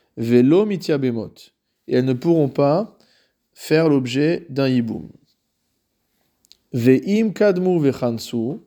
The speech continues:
si jamais ces deux frères, avant de demander l'avis du Beth Din, ont pris ces deux femmes en yiboum, yotzi'u, on les forcera à les répudier. Pourquoi ces deux femmes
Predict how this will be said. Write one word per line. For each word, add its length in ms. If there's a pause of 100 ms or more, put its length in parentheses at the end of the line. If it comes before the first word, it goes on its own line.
(400)
si 220
jamais 260
ces 160
deux 160
frères, 540
avant 300
de 120
demander 340
l'avis 280
du 100
Beth 260
Din, 360 (580)
ont 160
pris 300
ces 160
deux 140
femmes 380
en 80
yiboum, 600 (420)
yotzi'u, 840 (520)
on 120
les 100
forcera 880 (280)
à 100
les 80
répudier. 560 (1700)
Pourquoi 360
ces 140
deux 120
femmes 480